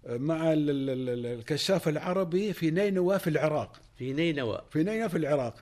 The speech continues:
Speaker 1: منطقة صراحة كلها خضار و-،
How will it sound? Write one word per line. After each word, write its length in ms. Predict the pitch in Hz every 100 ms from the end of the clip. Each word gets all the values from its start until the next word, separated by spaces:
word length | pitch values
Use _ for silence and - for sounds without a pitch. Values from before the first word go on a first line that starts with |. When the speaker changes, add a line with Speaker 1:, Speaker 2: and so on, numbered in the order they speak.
| - - - 135
Speaker 1:
منطقة 440 | 170 170 214 196
صراحة 440 | - 185 190 -
كلها 840 | 170 202 180 143 160 156 151 127 135
خضار 680 | - 147 151 143 135 127 127
و-، 500 | 117 135 135 131